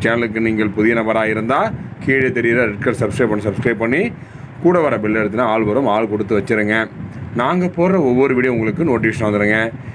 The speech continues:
இந்த நேயர்களே, விருச்சிக ராசியை பொறுத்தவரையில் நம்ம இது பார்க்கும்போது கடந்த ஒரு ஆண்டு வரைக்கும் விருச்சிக ராசிக்கு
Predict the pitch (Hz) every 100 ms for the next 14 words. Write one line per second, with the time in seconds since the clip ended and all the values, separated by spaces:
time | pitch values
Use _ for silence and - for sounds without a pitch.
0 | - 104 107 117 113 147 143 135 170 160
1 | 156 - 131 143 139 143 135 147 131 107
2 | - - - - - 139 139 104 104 -
3 | - - 135 139 127 143 123 - 139 135
4 | 135 143 180 147 147 151 143 123 131 135
5 | 147 135 127 139 123 143 170 - - -
6 | - 143 165 185 156 131 123 170 170